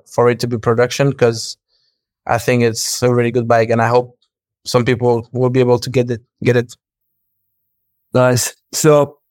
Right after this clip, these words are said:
Speaker 2: on to twenty twenty-four. Um, I have an off-script question. Um,
Speaker 1: Oh.
Speaker 2: if one rider out of Amaury and Jackson wasn't gonna race next year,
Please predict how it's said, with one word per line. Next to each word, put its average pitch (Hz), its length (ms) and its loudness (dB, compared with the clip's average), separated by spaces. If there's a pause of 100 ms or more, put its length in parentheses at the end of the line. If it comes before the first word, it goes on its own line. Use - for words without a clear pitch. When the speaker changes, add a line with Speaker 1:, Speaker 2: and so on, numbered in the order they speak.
(120)
Speaker 2:
on 160 160 4
to 143 120 -4
twenty 147 300 2
twenty-four. 135 1000 2 (180)
Um, 117 480 2 (100)
I 135 100 2
have 135 140 2
an 127 80 2
off-script - 640 0
question. 117 580 0 (240)
Um, 120 480 0 (380)
Speaker 1:
Oh. 123 260 2 (720)
Speaker 2:
if 151 180 -4
one 156 260 4
rider 147 460 4
out 127 240 4
of 127 100 -2
Amaury 131 580 2
and 113 120 0
Jackson 120 560 0
wasn't 120 340 2
gonna 117 200 4
race 117 340 2
next - 260 -4
year, 117 400 2